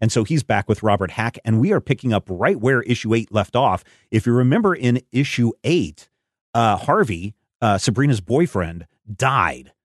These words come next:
uh, under mysterious circumstances. Woo! But Sabrina brought him, brought him back thinking that Harvey's spirit was back in the body. No, it's actually her father's ghost or his father's spirit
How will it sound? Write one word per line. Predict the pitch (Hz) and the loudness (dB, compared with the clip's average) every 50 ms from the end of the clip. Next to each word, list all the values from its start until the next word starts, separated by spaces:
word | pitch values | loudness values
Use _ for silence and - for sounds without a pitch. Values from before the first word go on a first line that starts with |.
| _ _ - - | _ _ -2 0
uh, | 113 107 110 104 | 2 2 2 2
under | 113 123 123 117 | 0 0 0 2
mysterious | 101 101 - - - 131 147 165 170 180 180 170 - | 0 -2 -4 -2 -2 0 2 2 2 2 2 0 0
circumstances. | - - 175 175 170 - 180 160 160 - - 151 147 147 143 143 135 - 131 135 139 139 135 135 123 | 0 0 2 2 2 2 2 0 0 0 0 0 2 4 2 2 0 0 -2 -2 0 0 0 0 0
Woo! | 120 120 160 254 320 330 339 349 349 339 339 339 330 320 320 311 311 311 294 - _ _ _ _ _ | -2 -2 0 0 0 0 0 0 0 0 0 0 0 0 0 0 0 -2 -2 -4 _ _ _ _ _
But | - 131 127 - | -4 -4 -2 -2
Sabrina | - 127 101 147 180 214 190 | -4 -4 0 0 0 0 0
brought | 139 143 139 127 | 0 0 2 2
him, | 117 104 - - | 0 -2 -2 -2
brought | 120 120 123 | 0 0 2
him | 120 107 | 2 2
back | - 131 131 127 - | 0 0 0 0 0
thinking | - 151 139 139 131 123 | 0 -2 0 2 0 0
that | 101 98 85 - | 0 -2 -4 -2
Harvey's | - 113 120 131 123 139 135 135 135 - _ _ _ _ _ _ _ - | 0 2 2 2 2 2 2 2 0 -2 _ _ _ _ _ _ _ -14
spirit | - - - - - _ _ - - - - - - 107 113 143 196 - | -10 -8 -8 -8 -10 _ _ -16 -12 -10 -10 -8 -6 -2 0 0 0 0
was | - 131 147 143 120 | 0 0 2 2 0
back | - 123 117 120 - | 0 -2 -2 0 2
in | 147 | 0
the | 127 113 | 0 2
body. | 110 104 117 131 151 175 190 - _ _ _ _ _ _ _ _ _ _ _ _ 95 | 2 2 2 2 2 0 -2 -2 _ _ _ _ _ _ _ _ _ _ _ _ _
No, | 98 92 104 120 139 135 120 98 82 76 | -8 -4 0 0 2 2 0 0 -2 -6
it's | 80 - - - - | -12 -16 -18 -14 -6
actually | 98 104 113 - - 110 110 107 101 | -4 -4 -4 -4 -4 -2 0 0 0
her | 92 107 104 | 0 0 -2
father's | 95 - - - - 107 117 143 165 170 143 131 117 107 98 - | -2 -4 -6 0 0 2 4 4 2 4 4 2 2 2 0 -4
ghost | 95 - 113 98 90 85 82 - - - | -4 -2 -2 -2 -2 -4 -8 -10 -6 -2
or | 98 95 | -2 0
his | 85 107 98 - | 0 0 -2 -2
father's | - - 117 127 160 156 139 117 - | 0 0 2 2 4 4 2 2 0
spirit | - - - 113 104 92 87 80 - | -2 -4 -2 0 0 0 0 -4 -6